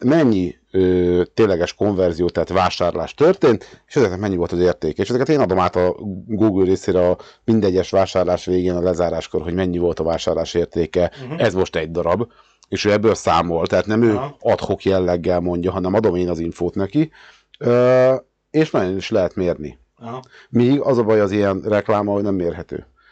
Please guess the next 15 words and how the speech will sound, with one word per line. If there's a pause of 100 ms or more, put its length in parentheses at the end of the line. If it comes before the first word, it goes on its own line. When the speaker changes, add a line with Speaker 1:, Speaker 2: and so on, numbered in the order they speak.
(120)
Speaker 2:
Igen.
Speaker 1:
Hogy,
ö,
elérte
a
felhasználóhoz. (380)
Ő
felfogta.
Én
ott
már
ténylegesen
egy
dílt
már